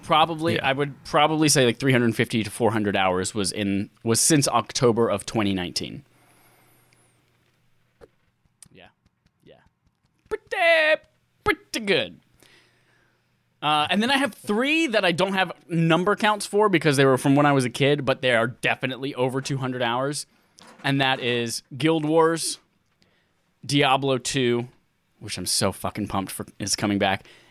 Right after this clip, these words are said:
Speaker 1: and Sacred, which is a Diablo two, like, knockoff from Sierra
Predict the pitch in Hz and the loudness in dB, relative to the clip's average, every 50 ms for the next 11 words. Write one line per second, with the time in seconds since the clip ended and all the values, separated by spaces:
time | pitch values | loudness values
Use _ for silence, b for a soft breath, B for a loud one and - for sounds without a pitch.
0 | b b - 120 113 - - - 208 202 165 139 - 110 87 87 85 b b b | b b -4 -4 -2 -2 -2 0 2 2 0 0 -2 -6 -8 -8 -10 b b b
1 | b b b b b - 139 139 123 127 135 123 123 135 139 143 143 139 135 127 | b b b b b -4 -2 -2 0 -2 -2 -2 0 2 2 2 2 2 0 -2
2 | 123 - 135 127 123 117 117 117 110 104 - 117 123 127 120 117 113 107 - 110 | -2 -4 -4 -4 -4 -4 -4 -6 -6 -6 -6 -4 -2 0 2 2 2 0 0 0
3 | 95 95 90 - - - - - 120 107 104 - - 123 117 107 107 107 104 101 | 0 0 -2 -4 -10 -18 -10 -8 -6 -6 -4 -4 -4 -4 -2 -2 0 0 -2 -2
4 | 98 90 87 | -4 -4 -6